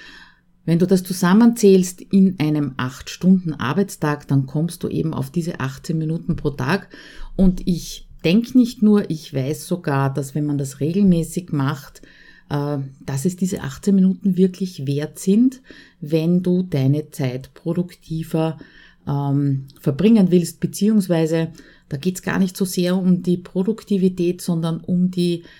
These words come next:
Priorisierung, Prioritäten setzen. Was ist wirklich wichtig? Was solltest du wirklich erledigen oder tun?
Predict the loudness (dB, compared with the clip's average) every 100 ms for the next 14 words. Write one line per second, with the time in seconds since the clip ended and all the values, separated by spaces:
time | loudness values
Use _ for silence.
0 | _ -14 0 4 4 2 -2 -2 0 2
1 | 4 2 2 -2 0 -4 -4 -4 -2 -2
2 | -2 -4 -6 -4 -4 -4 -8 -8 -10 -10
3 | -12 -4 0 0 -2 -6 -6 -12 -8 -4
4 | -4 -6 -6 -8 -8 -20 -20 -20 -10 -8
5 | -8 -6 -6 -6 -8 -6 -4 -6 -6 -12
6 | -6 -4 -2 -2 -2 -6 -4 -4 -4 -4
7 | 2 6 6 6